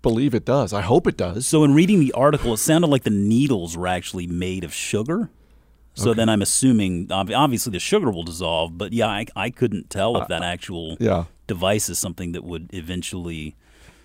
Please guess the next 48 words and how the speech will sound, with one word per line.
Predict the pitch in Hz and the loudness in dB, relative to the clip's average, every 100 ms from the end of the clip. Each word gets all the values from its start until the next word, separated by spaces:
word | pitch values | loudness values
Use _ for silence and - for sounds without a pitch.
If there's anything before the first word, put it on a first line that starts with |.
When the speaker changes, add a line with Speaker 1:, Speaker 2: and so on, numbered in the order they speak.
| _ _ - _ | _ _ -20 _
Speaker 2:
go | 95 | -4
away. | 82 80 101 | -4 -2 0
I | 101 | 0
mean, | 98 | 0
it's | 110 | 0
like, | 117 104 | -2 0
you | |
know, | 110 | -2
you | 87 | -2
get | 92 | -4
stitches | - - 101 95 92 98 | -6 -4 -4 -4 -8 -8
and | 82 85 87 | -8 -8 -8
inside | 95 82 - 85 87 | -10 -8 -6 -4 -4
and | 85 80 | -4 -4
Speaker 1:
And | |
Speaker 2:
so | 117 | -2
Speaker 1:
they | 98 | 0
can | 87 | -2
Speaker 2:
they'll, | 95 | -2
Speaker 1:
dissolve. | 104 92 | -2 -2
Speaker 2:
yeah, | 87 | -2
they | 85 | -4
can | 82 | -8
give | 82 | -10
you | 80 | -10
dissolve. | 80 113 92 85 | -2 2 2 -2
Speaker 1:
Yeah. | - | -10
Well, | 151 123 110 - | 2 4 4 4
and | 117 | 4
then | 113 107 104 - | 6 4 2 2
an | 110 | 2
email | 110 110 104 | 4 4 2
from, | - 101 101 101 | 2 2 2 0
uh, | 107 98 | 0 0
Doctor | 104 104 - | 0 -2 -4
Siam | 110 110 107 101 98 | 0 2 4 2 0
Chilakuri | - 104 95 - 120 107 98 | 0 0 0 2 2 4 2
in | 101 | 0
Indiana | 120 113 107 110 110 104 98 | 0 2 4 4 4 2 2
who | 98 | 2
writes, | 104 104 104 - | 2 2 0 0
"Personally, | - 170 185 160 | 2 2 4 2
I | 117 | 2
think | 120 139 | 0 -2
it's | - | -4
a | - | -4
great | 104 135 156 | 0 2 2
idea. | 95 92 92 110 | 0 0 0 -2